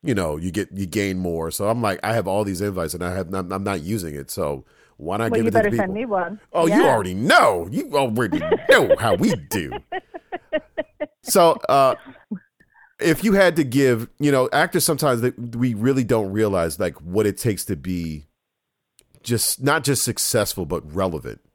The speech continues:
Speaker 1: in this business.
Speaker 2: Mm-hmm.
Speaker 1: Um, what gem could you give to the listeners,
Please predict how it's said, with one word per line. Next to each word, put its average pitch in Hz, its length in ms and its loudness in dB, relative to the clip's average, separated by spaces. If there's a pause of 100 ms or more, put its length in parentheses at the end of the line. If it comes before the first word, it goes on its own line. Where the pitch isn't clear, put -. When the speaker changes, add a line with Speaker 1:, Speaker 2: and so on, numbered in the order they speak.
(120)
Speaker 1:
in 82 120 -8
this 78 160 -8
business. 90 540 -4
Speaker 2:
Mm-hmm. - 680 -10
Speaker 1:
Um, 78 400 -4 (200)
what 113 340 -2
gem 104 400 0
could 92 240 -6
you 95 120 -2
give 87 480 -2
to 82 400 -4
the 76 160 -6
listeners, 80 520 -6